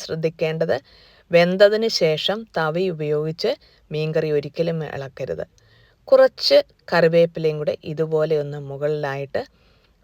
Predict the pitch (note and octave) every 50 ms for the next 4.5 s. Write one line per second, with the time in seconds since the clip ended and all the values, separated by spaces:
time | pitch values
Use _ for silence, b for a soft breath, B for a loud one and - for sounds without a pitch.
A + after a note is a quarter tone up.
0 | - - C#4+ B3 A#3+ G#3+ F3+ - - C3+ - B2+ - - F2+ - - _ _ -
1 | - A3 G#3 A3 G#3+ G#3+ F#3+ F3 - - C3 C3 C3 - - F#3 A3 A#3 - -
2 | - - - G3 G3 F3+ - - C3 F#2 - - - E2 - - _ _ _ b
3 | b b b b b b b b b b b - G#3+ A#3 B3 D4+ D4 - - F4
4 | D4+ A#3+ F3 - G#3+ G3+ G#3 G#3 G3+